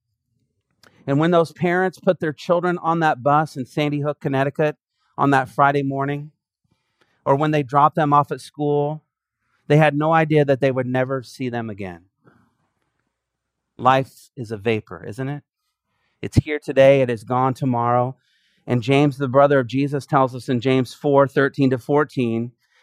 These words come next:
"Come now, you who say, 'Today or tomorrow we will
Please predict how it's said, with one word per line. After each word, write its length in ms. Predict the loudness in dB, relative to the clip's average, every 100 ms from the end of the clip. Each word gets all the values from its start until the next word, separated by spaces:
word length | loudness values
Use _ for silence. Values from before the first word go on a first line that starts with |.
| _
"Come 320 | 0 2 4
now, 200 | 2 2
you 300 | 0 -2 -4
who 140 | -2 -6
say, 380 | 0 4 4 2
'Today 320 | 0 2 2
or 80 | 2
tomorrow 500 | -2 0 2 2 0
we 160 | -2
will 240 | 0 0